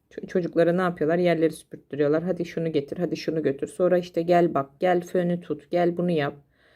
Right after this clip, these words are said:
Terzilik gibi yani. Hani, "Hadi iğneleri topla, hadi ortalığı düzenle." Sonra bir bakıyorsun en usta terzi olmuş, en usta kuaför olmuş. Gibi gibi.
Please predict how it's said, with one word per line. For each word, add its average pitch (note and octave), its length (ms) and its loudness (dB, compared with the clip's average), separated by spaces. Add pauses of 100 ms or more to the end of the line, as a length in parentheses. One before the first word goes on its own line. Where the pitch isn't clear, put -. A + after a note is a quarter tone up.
(320)
Terzilik G3 540 2
gibi D3+ 180 -2
yani. C#3+ 260 -6
Hani, D#3 280 -6 (180)
"Hadi G3 180 2
iğneleri F3+ 420 4
topla, E3+ 340 -2
hadi F#3 160 2
ortalığı F3 460 2
düzenle." E3 340 -2
Sonra G#3 300 0
bir G#3+ 80 -2
bakıyorsun F3+ 340 -2
en G#3+ 160 0
usta G3 260 -4
terzi F3 380 2
olmuş, - 420 0
en F3+ 100 -6
usta F3+ 280 -8
kuaför D#3+ 420 0
olmuş. F#3 460 -6 (1400)
Gibi F#3 260 -2
gibi. D#3 380 -2